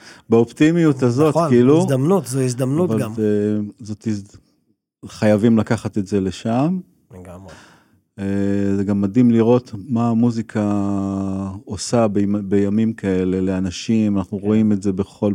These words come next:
Speaker 1: פינה, בכל מקום, ב-,
Speaker 2: חשוב,
Speaker 1: איזה
Speaker 2: חשוב.
Speaker 1: כוח, אה,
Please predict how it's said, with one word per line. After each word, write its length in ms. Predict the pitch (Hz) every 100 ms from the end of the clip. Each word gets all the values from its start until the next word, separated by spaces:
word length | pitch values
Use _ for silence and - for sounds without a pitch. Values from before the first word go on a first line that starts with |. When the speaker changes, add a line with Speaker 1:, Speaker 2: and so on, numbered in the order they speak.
| -
Speaker 1:
פינה, 420 | 101 98 98 95
בכל 280 | 92 - 101
מקום, 640 | 95 - 101 101 98 92
ב-, 60 | 90 87 87 87 - - - 117
Speaker 2:
חשוב, 300 | - 135 120
Speaker 1:
איזה 160 | 101 104
Speaker 2:
חשוב. 120 | -
Speaker 1:
כוח, 360 | 113 101
אה, 60 | -